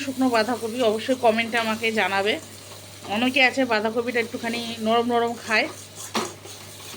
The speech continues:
তবে আমাদের বাঁধাকপি একদম নাড়তে নাড়তে শুকিয়ে যাবে, ঝরঝরা হবে, ওরকমই বাঁধাকপি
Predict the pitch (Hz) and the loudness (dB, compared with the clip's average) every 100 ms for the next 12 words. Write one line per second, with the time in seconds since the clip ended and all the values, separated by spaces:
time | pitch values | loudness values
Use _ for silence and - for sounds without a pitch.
0 | - - - - - 220 226 214 226 226 | -16 -18 -18 -18 -4 0 4 4 4 4
1 | 233 214 233 233 240 233 247 233 208 202 | 4 4 2 0 0 2 0 0 0 0
2 | 254 240 220 247 - 220 247 247 233 233 | 0 0 0 -6 -8 -6 0 2 2 2
3 | 214 202 220 233 226 240 214 214 220 220 | 0 0 0 0 2 6 8 6 2 0
4 | 190 214 208 208 | 0 0 -2 -4